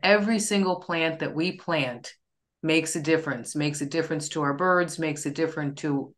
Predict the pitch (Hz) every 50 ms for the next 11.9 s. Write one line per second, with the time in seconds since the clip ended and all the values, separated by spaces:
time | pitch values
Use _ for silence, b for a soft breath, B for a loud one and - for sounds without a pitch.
0 | _ _ _ - - 165 170 165 - 175 190 190 185 185 175 175 - 185 170 -
1 | - - 180 165 151 143 143 143 - 143 135 - 156 156 - 160 147 139 - -
2 | 143 135 131 131 135 - - 180 180 180 175 175 175 170 165 165 170 165 165 160
3 | 160 - B B B B B B B B - 156 151 147 143 143 139 135 - -
4 | 165 160 160 - - - 170 165 160 160 165 165 160 - - - 143 143 - -
5 | 170 175 175 175 - 180 175 180 180 175 170 147 156 151 147 143 139 131 131 120
6 | 113 113 - - - 156 143 151 151 156 175 170 - - - 190 185 180 180 170
7 | 170 165 165 160 - 170 160 151 143 160 156 151 151 - - 180 170 160 160 156
8 | B B B B B B B B - - 175 160 147 135 156 165 170 165 165 170
9 | 165 165 165 165 160 156 - - - 160 160 160 160 165 160 160 147 147 - _
10 | _ _ _ _ _ _ _ _ _ - 147 147 156 156 156 160 165 170 165 165
11 | - - 180 165 165 165 - - - 175 160 156 151 139 131 131 127 127